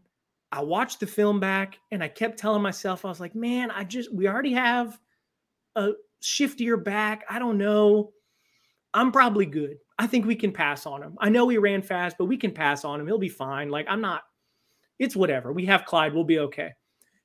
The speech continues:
That kid was Travis Etienne, and he ended up doing, uh, pretty good things at Clemson, becomes a first-round pick,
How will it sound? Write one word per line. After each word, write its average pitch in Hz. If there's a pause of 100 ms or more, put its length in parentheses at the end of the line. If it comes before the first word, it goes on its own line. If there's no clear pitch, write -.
That 247
kid 269
was 214
Travis 208
Etienne, 151 (480)
and 175
he 240
ended 202
up 165
doing, 175 (100)
uh, 160
pretty 330
good 185
things 185
at 185
Clemson, 160 (680)
becomes 240
a 214
first-round 190
pick, 156